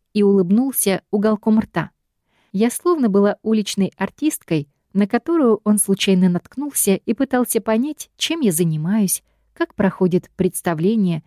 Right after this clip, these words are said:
сколько он должен оставить денег в банке. "Что?" — затаив дыхание, спросила я. Он улыбнулся во весь рот. "Просто люблю наблюдать за людьми, когда они говорят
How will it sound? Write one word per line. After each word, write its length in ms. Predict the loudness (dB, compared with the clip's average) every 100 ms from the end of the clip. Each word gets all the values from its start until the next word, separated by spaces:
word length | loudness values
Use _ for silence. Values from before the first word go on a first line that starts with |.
| _ _
сколько 400 | -10 -2 -2 2
он 180 | 2 2
должен 380 | 2 0 0 -2
оставить 600 | -4 -4 0 0 0 -4 -6
денег 400 | 0 2 2 0
в 60 | -4
банке. 440 | -4 -6 -14 -20 _ _ _ _ _ _ _ _
"Что?" — 520 | -10 -6 0 2 2 -2 _ _ _ _ -6
затаив 460 | -2 0 0 0
дыхание, 520 | -2 -6 -4 -4 -2 -2
спросила 520 | -2 -2 0 0 0
я. 260 | 0 -4 _ _ _ _ _ _ _
Он 240 | -4 -4 -4
улыбнулся 800 | 0 0 2 0 0 0 -2 -2 -2
во 180 | -2
весь 300 | 0 0 0
рот. 320 | -2 -2 -6 _ _ _ _ _ _ _ _
"Просто 340 | -2 0 0 -4
люблю 320 | -4 0 0
наблюдать 500 | 0 2 0 0 0
за 120 | 2
людьми, 500 | 2 2 0 0 -2 _ _ -6
когда 340 | -4 -2 -4
они 200 | -2 -4
говорят 540 | -2 -2 0 -2 -4